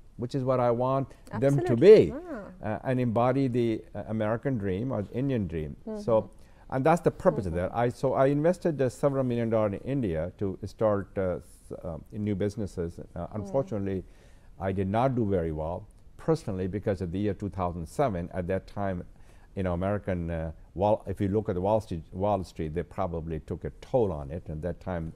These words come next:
Speaker 1: uh,
Speaker 2: Mm.
Speaker 1: our economy was not doing very well. But I'm, now I do not invest as much, but what I do invest in education and
Speaker 2: Mm.
Speaker 1: invest in India and around the world. Um, the four area I, I mentioned, educations, uh,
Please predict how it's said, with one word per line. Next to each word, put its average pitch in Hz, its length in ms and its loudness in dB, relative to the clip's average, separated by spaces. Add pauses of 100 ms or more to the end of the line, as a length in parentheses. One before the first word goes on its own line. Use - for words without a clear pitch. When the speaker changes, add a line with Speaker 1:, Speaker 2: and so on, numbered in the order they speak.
Speaker 1:
uh, 80 60 -6
Speaker 2:
Mm. 95 240 -6
Speaker 1:
our 95 140 -4
economy 92 360 -6
was 80 180 -10
not 78 180 -6
doing 80 220 -6
very 76 160 -4
well. 80 360 -2 (800)
But 151 200 4
I'm, 143 300 -6
now 160 560 4
I 131 160 4
do 139 120 0
not 139 240 4
invest 120 360 0
as 123 180 0
much, 127 400 -2
but 117 220 0
what 135 200 6
I 131 140 6
do 131 300 2
invest 127 380 4
in 120 120 0
education 110 680 2 (340)
and 120 200 0
Speaker 2:
Mm. 240 100 -4
Speaker 1:
invest 120 500 2
in 104 220 -2
India 107 560 0 (440)
and 107 260 -2
around 113 400 2
the 135 60 2
world. 98 360 0 (240)
Um, 92 260 -4
the 104 140 -2
four 131 240 2
area 101 360 4
I, 101 80 -2
I 95 100 -2
mentioned, 101 380 -2
educations, 110 800 -2
uh, 87 220 0